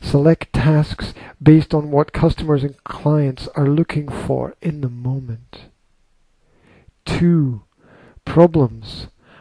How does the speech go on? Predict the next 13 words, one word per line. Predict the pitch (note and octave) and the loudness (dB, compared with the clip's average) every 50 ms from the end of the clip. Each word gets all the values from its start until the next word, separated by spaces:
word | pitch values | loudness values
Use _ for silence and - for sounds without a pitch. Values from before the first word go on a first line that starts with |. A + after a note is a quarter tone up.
| - _ - | -14 _ -2
Understand | - E3 E3 F3 E3 C#3+ - - E3 D#3+ E3+ E3+ D3+ | -2 0 2 2 0 2 2 2 2 2 2 0 2
your | E3+ E3+ E3 | 4 4 4
ability | D#3 C3+ D#3 D#3+ D#3+ D#3+ - - C#3+ D3 - | 4 6 6 4 6 4 4 2 0 -2 -2
to | - - C#3+ | -2 -6 -6
provide | - - D3 C3 C3 D3+ D3+ D3+ D3 - | -4 -2 -4 -2 2 2 2 2 2 0
solutions | - - - C#3+ C#3 C#3+ D#3 E3+ E3 - - D3 C3+ - - | -4 -2 0 2 2 2 2 0 -2 -6 -8 -10 -10 -8 -8
that | B2 - _ - | -8 -8 _ -6
impact | - E3 E3 F3 D#3 - B2 C#3+ D3 B2 A#2+ - - - - _ _ - - - _ _ _ _ _ _ - - | -6 -6 -6 -4 -4 -4 -2 -2 -2 -4 -6 -10 -16 -20 -20 _ _ -20 -20 -20 _ _ _ _ _ _ -12 -8
and | - C#3+ C3+ - | -8 -8 -4 0
deliver | D3 C3+ C#3 C#3 C#3+ D#3+ E3 D#3+ D#3+ C3+ B2 A#2 | 0 2 2 4 4 4 2 4 2 0 0 0
them | - C3+ B2 A#2+ - - | -2 -6 -8 -8 -10 -12
promptly. | - - D3+ D#3+ E3 F3+ F3 _ - - A#2+ A#2 A#2+ C#3+ - - _ _ _ _ _ _ _ _ _ _ _ _ _ _ _ - - - _ _ _ _ _ _ _ _ - | -8 -6 -6 -6 -6 -8 -12 _ -16 -12 -10 -10 -10 -10 -12 -18 _ _ _ _ _ _ _ _ _ _ _ _ _ _ _ -20 -20 -20 _ _ _ _ _ _ _ _ 0
Three, | - C#3+ D3+ E3 D#3+ D3+ C3+ A#2+ A2+ A2 - | 0 2 2 4 2 2 0 -2 -4 -8 -12